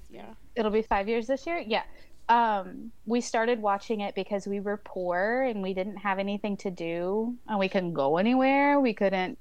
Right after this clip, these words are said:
Speaker 2: you know, do anything like that. And I was like, "You know, I heard really great things about this show." Um, and so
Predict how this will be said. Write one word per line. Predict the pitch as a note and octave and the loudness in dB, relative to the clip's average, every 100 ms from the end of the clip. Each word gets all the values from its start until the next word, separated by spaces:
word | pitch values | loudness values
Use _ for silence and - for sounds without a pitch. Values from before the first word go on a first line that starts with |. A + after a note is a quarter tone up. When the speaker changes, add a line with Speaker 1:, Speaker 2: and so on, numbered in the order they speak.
| - | -10
Speaker 2:
you | G3+ G3+ | -2 0
know, | F3+ | 2
do | G3 | 2
anything | G3+ G#3 A3 | 2 2 2
like | G#3+ G#3 | 2 4
that. | A3 G#3+ | 4 2
And | G#3+ G3 | -2 -2
I | F#3 F#3+ | 2 2
was | G3+ | 2
like, | G#3+ G#3+ F4 | 2 0 0
"You | |
know, | G4 | 2
I | F#4 C4 | 4 4
heard | - G#3+ F3 | 2 0 0
really | G3+ C4 B3 | 0 2 2
great | A3+ A3+ - | 0 -2 -2
things | G#3 F#3 | -6 -2
about | F3+ F3+ F#3+ | 0 0 0
this | F3+ | 0
show." | - F3 B2+ - - - - - - | 2 2 0 -8 -18 -18 -20 -14 -2
Um, | G3+ F#3+ E3+ | 2 2 0
and | - F#3+ | -2 -2
so | - F#3+ F#3 F#3+ | 2 4 4 2